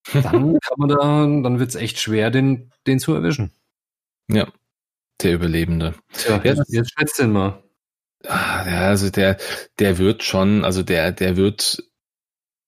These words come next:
Speaker 1: boah, Ini drei, die Fähigkeit ist natürlich sehr,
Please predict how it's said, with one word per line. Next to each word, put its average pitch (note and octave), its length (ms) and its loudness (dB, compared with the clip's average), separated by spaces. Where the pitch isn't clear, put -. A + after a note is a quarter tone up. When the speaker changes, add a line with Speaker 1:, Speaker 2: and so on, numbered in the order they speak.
Speaker 1:
boah, F2 260 -6
Ini G#2 300 0
drei, A#2 680 0
die G#2 120 -2
Fähigkeit G#2 680 -2
ist - 160 -6
natürlich G2+ 380 0
sehr, G#2 580 0